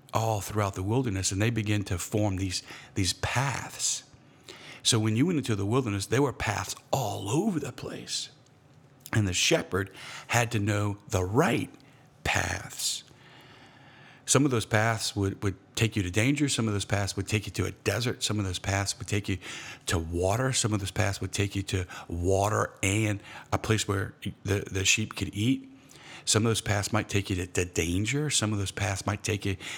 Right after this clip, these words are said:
to things that you could eat, but that would be harmful for the sheep, right? And sheep will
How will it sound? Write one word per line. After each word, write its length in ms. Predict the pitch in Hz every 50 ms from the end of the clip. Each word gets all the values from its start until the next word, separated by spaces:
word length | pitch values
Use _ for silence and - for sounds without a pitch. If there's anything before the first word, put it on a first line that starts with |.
| - -
to 80 | - 110
things 300 | - 131 123 131 110 117
that 100 | - -
you 140 | 113 120
could 160 | 117 117 101 -
eat, 200 | 117 117 127 127
but 140 | - 95 90
that 140 | - 104 78
would 140 | 107 104 95
be 80 | 98
harmful 480 | 90 87 - 104 110 117 117 - - 117
for 180 | 110 - 127 117
the 60 | 107
sheep, 320 | - - - 127 120 113 -
right? 240 | - 135 123 117 113 - - - - - - - - -
And 160 | 120 113 98
sheep 320 | - - - 220 226 - -
will 140 | 131 -